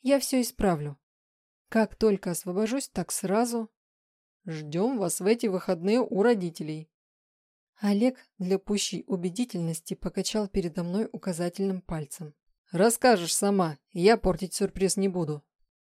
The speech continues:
«Мамочка!» Он улыбнулся,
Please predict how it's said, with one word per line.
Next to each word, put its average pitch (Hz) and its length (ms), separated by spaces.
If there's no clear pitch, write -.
«Мамочка!» 175 1300
Он 165 200
улыбнулся, 165 800